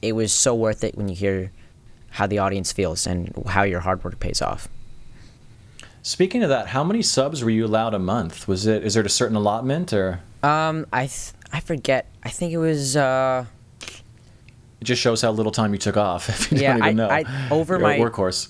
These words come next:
Speaker 1: over my, like, two years, I think I took two days off. No,
Speaker 2: Jeez,
Speaker 1: three,
Speaker 2: man.
Speaker 1: three, three. One was I was sick, and two, I went to Virginia and, like, to the beach, I guess.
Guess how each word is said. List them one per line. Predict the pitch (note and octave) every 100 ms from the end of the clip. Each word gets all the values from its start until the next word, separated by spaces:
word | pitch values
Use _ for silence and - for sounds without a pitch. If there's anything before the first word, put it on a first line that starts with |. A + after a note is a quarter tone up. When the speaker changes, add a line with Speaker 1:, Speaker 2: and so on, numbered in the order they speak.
| -
Speaker 1:
over | A#2+ B2 C#3+
my, | B2+
like, | B2 A#2 -
two | -
years, | B2+ A#2+ A#2 G#2+ F#2 - - -
I | -
think | - B2+
I | A#2
took | - A2+ - - -
two | A2+
days | G2 F#2
off. | D#2 - - - - - - - - - - - - - - A2+
No, | C#3 B2
Speaker 2:
Jeez, | -
Speaker 1:
three, | B2
Speaker 2:
man. | E2
Speaker 1:
three, | B2+ B2 F2+ - -
three. | A2 - -
One | A2 C3 D3
was | C#3
I | A2+ A2+
was | A2
sick, | - B2+ -
and | G#2+ -
two, | B2 A2+ G#2+
I | G2 G2
went | F#2 F#2+ -
to |
Virginia | - F2+ - F#2+ F2 D2 -
and, | C#2 D#2 -
like, | - -
to | F2+
the | -
beach, | D2+ C#2 -
I | -
guess. | - -